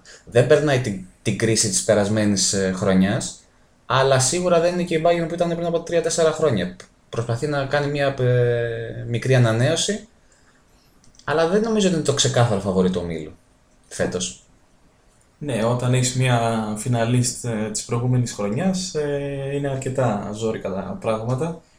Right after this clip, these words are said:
Speaker 2: Αλλά μην ξεχνάμε ότι ο Ολυμπιακός έχει, έτσι, μια ιδιαίτερη αγάπη στις φινάλιστ. Αν θυμάσαι, με την Ατλέτικο πάλι ήταν πρώτη αγωνιστική,
Speaker 1: Ναι.
Speaker 2: μία χρονιά πριν από αυτόν τον όμιλο που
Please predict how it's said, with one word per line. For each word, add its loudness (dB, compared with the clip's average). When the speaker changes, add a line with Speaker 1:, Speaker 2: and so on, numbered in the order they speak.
Speaker 2:
Αλλά 0
μην -4
ξεχνάμε 0
ότι 0
ο 0
Ολυμπιακός 2
έχει, -4
έτσι, -4
μια 2
ιδιαίτερη 0
αγάπη -4
στις -8
φινάλιστ. -6
Αν -2
θυμάσαι, 2
με 2
την 4
Ατλέτικο 2
πάλι 6
ήταν 2
πρώτη 0
αγωνιστική, -2
Speaker 1:
Ναι. -10
Speaker 2:
μία 2
χρονιά 2
πριν 4
από 2
αυτόν -4
τον -2
όμιλο -2
που -14